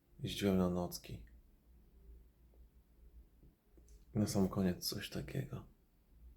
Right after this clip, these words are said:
Ostatni dzień pracy. Ostatnie dwa dni przyszedłem z podbitym okiem.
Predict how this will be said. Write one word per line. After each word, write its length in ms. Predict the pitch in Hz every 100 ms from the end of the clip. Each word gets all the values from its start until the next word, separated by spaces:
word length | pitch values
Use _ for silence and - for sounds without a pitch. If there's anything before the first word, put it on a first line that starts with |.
| - - - - _ - - - - - -
Ostatni 380 | 127 - 107 -
dzień 220 | - 190
pracy. 400 | - - 185 - - - _ - - - _ -
Ostatnie 300 | - - 95
dwa 200 | - 95
dni 180 | 98
przyszedłem 580 | 95 98 - 95 92 90
z 80 | -
podbitym 500 | - - - - 131
okiem. 360 | - - 135